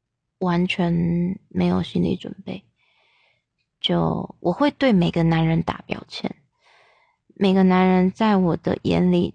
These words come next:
都是，嗯，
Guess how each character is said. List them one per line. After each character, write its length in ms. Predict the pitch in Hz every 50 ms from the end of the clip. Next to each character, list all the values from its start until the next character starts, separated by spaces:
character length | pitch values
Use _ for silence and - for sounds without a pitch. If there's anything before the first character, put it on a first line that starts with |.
| _ -
都 160 | - 175 180
是， 420 | 180 - - 190 175 160 165 - - _ _ _ _ _ _ _ _ _ _ _ _ _ _ _ _ _ _ _ _ _ _ -
嗯， 1120 | - 190 180 175 175 170 170 170 170 170 170 170 170 185 185 190 180 185 190 196 196 190